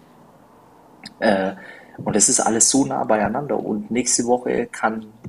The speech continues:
äh, die Frankfurt, äh, die Eintracht aus Frankfurt, äh, als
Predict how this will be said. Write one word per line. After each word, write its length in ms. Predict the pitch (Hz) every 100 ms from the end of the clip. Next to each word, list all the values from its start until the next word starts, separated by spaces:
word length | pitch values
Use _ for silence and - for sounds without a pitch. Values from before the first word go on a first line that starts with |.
| -
äh, 340 | 110 107 104 101
die 80 | 107
Frankfurt, 720 | 104 - 90 - 135 131 - - - -
äh, 220 | 110 107
die 180 | 107 -
Eintracht 420 | 110 123 117 -
aus 180 | 104 -
Frankfurt, 520 | 113 131 - 127 -
äh, 40 |
als 680 | - 107 - 104 - - -